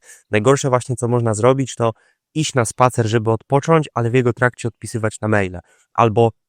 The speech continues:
pracować i w trakcie pracowania sprawdzać sociale, co robi tak naprawdę każdy z nas, a oduczenie się tego nawyku, albo nawet uzależnienia, użyjmy mocniejszego słowa, bo to prawda,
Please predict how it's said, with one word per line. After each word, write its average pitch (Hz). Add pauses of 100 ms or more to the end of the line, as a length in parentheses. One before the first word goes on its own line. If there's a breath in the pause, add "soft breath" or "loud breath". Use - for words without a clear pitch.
(100)
pracować 143
i 120
w -
trakcie -
pracowania 123
sprawdzać 113
sociale, 117 (280 soft breath)
co -
robi 131
tak 123
naprawdę 113
każdy 110
z 101
nas, 123
a 113 (320 soft breath)
oduczenie 131
się 117
tego 113
nawyku, 104 (120)
albo 95
nawet 98
uzależnienia, 110
użyjmy 101
mocniejszego 104
słowa, 117
bo 98
to -
prawda, 120